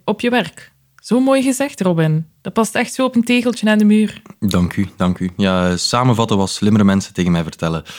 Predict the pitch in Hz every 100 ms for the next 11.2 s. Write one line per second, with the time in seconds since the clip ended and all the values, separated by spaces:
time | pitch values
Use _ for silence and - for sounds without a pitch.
0 | - - - 87 92 - 87 90 82 -
1 | 104 - - - 85 82 78 - - _
2 | _ - 107 113 - 101 92 87 82 92
3 | 73 - - _ _ _ _ - 90 87
4 | 107 127 131 107 98 - - 95 147 160
5 | 127 110 104 95 85 - 87 78 - 95
6 | 113 156 - - - - - 92 - 87
7 | 110 135 131 - 104 - 92 95 80 71
8 | - - 104 123 - - - - 82 78
9 | 80 - 107 113 107 95 87 95 95 -
10 | - 131 117 104 107 107 104 87 85 95
11 | 98